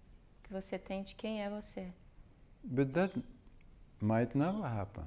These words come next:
Speaker 1: Mas talvez isso nunca aconteça.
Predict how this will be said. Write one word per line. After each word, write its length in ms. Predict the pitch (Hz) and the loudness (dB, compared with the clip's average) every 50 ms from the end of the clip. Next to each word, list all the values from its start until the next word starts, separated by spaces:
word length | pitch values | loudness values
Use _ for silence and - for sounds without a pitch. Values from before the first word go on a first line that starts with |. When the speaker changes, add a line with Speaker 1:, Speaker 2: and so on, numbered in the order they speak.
| 85 - - - - - - | -10 -12 -16 -20 -16 -12 -8
Speaker 1:
Mas 180 | 196 196 - | -6 -6 -2
talvez 480 | - 214 202 190 190 202 214 226 220 226 | 0 0 0 2 2 2 2 2 2 0
isso 220 | 220 214 - - 214 | -4 -6 -4 -2 -2
nunca 320 | 208 220 247 285 - 277 | 0 0 0 0 0 -2
aconteça. 720 | 254 - 214 196 185 - - 180 175 170 - - - - | -2 -2 -4 -4 -4 -2 -2 0 0 -2 -4 -8 -14 -14